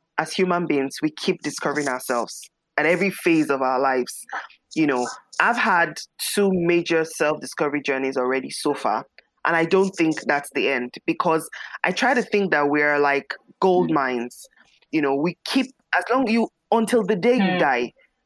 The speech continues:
Speaker 1: there's still something to discover about you. I personally believe that. Second thing I wanna say is, which is what I've,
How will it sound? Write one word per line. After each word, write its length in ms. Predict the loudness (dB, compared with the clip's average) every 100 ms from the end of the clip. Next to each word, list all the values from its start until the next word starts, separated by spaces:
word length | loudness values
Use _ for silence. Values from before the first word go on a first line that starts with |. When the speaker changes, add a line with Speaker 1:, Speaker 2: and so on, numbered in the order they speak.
| _
Speaker 1:
there's 160 | 0 0
still 200 | 2 0
something 520 | 2 0 0 0 0
to 100 | 0
discover 560 | -4 -6 -8 -4 0 2
about 340 | 2 2 2 0
you. 240 | -2 -4 -4 -4
I 100 | -2
personally 520 | -2 -4 -2 -2 0
believe 280 | -2 -2 -2
that. 200 | -4 -4 -8 -18 -16 -16 -16 -20 -14
Second 400 | -2 0 0 0
thing 100 | 2
I 80 | 2
wanna 200 | 2 0
say 320 | 0 0 2
is, 160 | 0 -4 _ _
which 200 | -2 -2
is 80 | -2
what 220 | 0 2
I've, 160 | 2